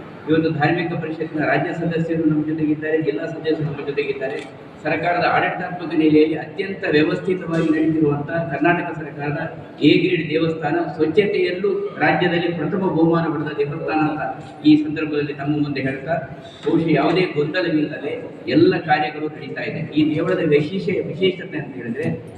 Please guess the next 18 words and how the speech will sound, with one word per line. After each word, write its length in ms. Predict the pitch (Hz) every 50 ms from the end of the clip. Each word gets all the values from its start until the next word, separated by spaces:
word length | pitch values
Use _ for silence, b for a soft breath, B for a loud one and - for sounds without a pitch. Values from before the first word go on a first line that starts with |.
| -
ಒಳಗಿನ 300 | 131 147 170 170 170 170
ಪೂಜಾ 400 | 165 165 160 160 170 160 165 170
ಕಾರ್ಯಗಳು, 840 | - - - 160 - - - - - - 440 - - - - - - -
ಅದರ 160 | - - 180
ಜೊತೆಗೆ 380 | 185 170 170 170 170 170 170 165
ಉತ್ಸವಾದಿ 460 | 147 143 147 - 190 185 185 180 170
ಪ್ರಕ್ರಿಯೆಗಳು, 1000 | 170 - 156 143 147 - 143 139 - - - - 392 440 - - - - - - -
ಅದರ 120 | - 349
ಜೊತೆಗೆ 360 | 359 339 - 170 175 170 165
ಸಾಂಸ್ಕೃತಿಕ 720 | 156 - 147 160 170 - - - 190 190 170 156 165 160
ಕಾರ್ಯಕ್ರಮ 360 | 151 139 139 143 143 151 143 143
ನಡೆಯುತ್ತಿದ್ದರೆ 920 | 143 143 151 156 156 151 143 143 - - 160 165 156 - - - - - - - - -
ಎಲ್ಲ 220 | 147 170 190 196
ಹೊರಗಿನ 420 | 175 143 139 151 180 180 196 214 214 208 - - - -
ಸಭಾ 240 | - 156 151 180 202
ಕಾರ್ಯಕ್ರಮಗಳು, 600 | 196 - 190 185 160 - 175 165 160 170 170 156
ಸಾಂಸ್ಕೃತಿಕ 480 | 156 156 170 175 - - 175 170 - -
ಕಾರ್ಯಕ್ರಮಗಳು 500 | - 151 143 147 143 143 151 165 160